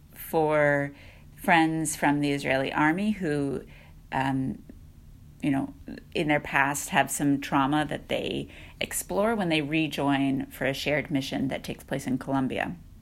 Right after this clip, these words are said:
Um, and then the last thing that I read last night and really brought me to tears, um, surprisingly, was, um,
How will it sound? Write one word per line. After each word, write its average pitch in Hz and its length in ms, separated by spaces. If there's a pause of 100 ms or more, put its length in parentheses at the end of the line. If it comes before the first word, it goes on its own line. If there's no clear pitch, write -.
(880)
Um, 143 420 (380)
and 196 140
then 202 100
the 208 100
last 240 320
thing 233 220
that 180 400
I 190 140
read 196 580 (480)
last 175 360
night 185 420
and 170 280
really 190 300
brought 180 360
me 214 120
to 208 140
tears, 214 720 (340)
um, 156 480
surprisingly, 185 880
was, 147 720 (680)
um, 151 420